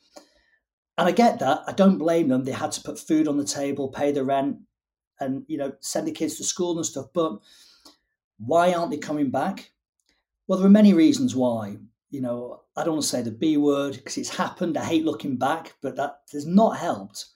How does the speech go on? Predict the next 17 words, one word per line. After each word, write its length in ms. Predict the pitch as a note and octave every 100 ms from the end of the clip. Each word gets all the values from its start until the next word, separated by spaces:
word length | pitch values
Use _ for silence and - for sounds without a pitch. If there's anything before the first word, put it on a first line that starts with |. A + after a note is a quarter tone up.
| _ _ - _ _ _ _ _ _ -
But 120 | A#3
actually, 320 | A#3+ - G#3+
if 100 | F#3
we 80 | G#3+
look 260 | G#3 A#3 G#3+
at 120 | G3+
ourselves 500 | G3 - F3+ F3 D#3
as 100 | D3
an 120 | D3+
industry, 440 | E3+ E3 C#3 - B2+
there 140 | D#3
are 220 | D#3+ D#3
some 200 | D3 D3+
incredible 760 | D3 C#3+ - F#3 D#3 D3 C3 -
employers 580 | C#3 C3 - E3 E3 C3+
out 220 | B2+ G#2+
there. 260 | G2 F#2+